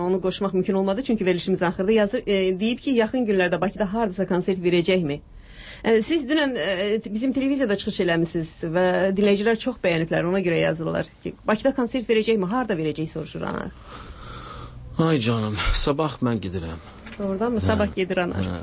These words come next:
Speaker 2: bu, a, hə,
Speaker 1: <laughs> Çox
Speaker 2: bu qastrolum qutardı.
Speaker 1: Mhm.
Speaker 2: Sabah axşamda Allah qoysa Londonda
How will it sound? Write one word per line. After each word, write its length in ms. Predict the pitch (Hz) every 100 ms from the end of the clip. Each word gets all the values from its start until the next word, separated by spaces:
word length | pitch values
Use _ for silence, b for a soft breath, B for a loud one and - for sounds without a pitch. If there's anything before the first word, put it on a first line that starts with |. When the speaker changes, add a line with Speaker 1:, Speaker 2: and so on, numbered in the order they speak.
| 90
Speaker 2:
bu, 60 | 113
a, 100 | 117
hə, 300 | 107 110 101
Speaker 1:
<laughs> 40 | 87
Çox 140 | 208
Speaker 2:
bu 40 |
qastrolum 600 | - 120 - 139 131 135 110
qutardı. 540 | - 123 104 98 113 101 92 B -
Speaker 1:
Mhm. 120 | 190
Speaker 2:
Sabah 480 | 196 139 127 139 123
axşamda 560 | 113 - 123 120 120 110
Allah 260 | 110 127 123
qoysa 360 | 113 107 117 110 110 117
Londonda 460 | 120 117 110 101